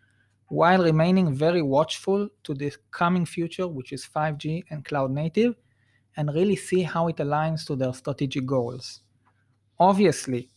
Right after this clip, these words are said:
uh, operators cannot remain oblivious to this technology. However, they can and should definitely pace themselves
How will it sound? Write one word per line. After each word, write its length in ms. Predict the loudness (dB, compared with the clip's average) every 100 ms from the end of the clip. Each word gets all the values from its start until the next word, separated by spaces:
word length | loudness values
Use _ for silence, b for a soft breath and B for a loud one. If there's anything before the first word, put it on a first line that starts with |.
| -10
uh, 140 | -8 0
operators 580 | 0 2 0 0 -2 -4
cannot 340 | -4 0 0
remain 380 | 0 0 0 -2 -4
oblivious 640 | -6 -2 -2 0 -2 -2
to 100 | -4
this 160 | -4 -6
technology. 680 | -4 -2 0 0 0 -2 _ _ _ _ -8
However, 600 | -2 0 0 2 0 0 _ -10
they 180 | -8 -6
can 380 | -2 0 2
and 120 | 0 -2
should 460 | -2 -2 -2 -2
definitely 600 | -2 -2 0 0 0 -2
pace 400 | -2 -2 -2 -2
themselves 640 | -4 -4 -2 0 -2 -6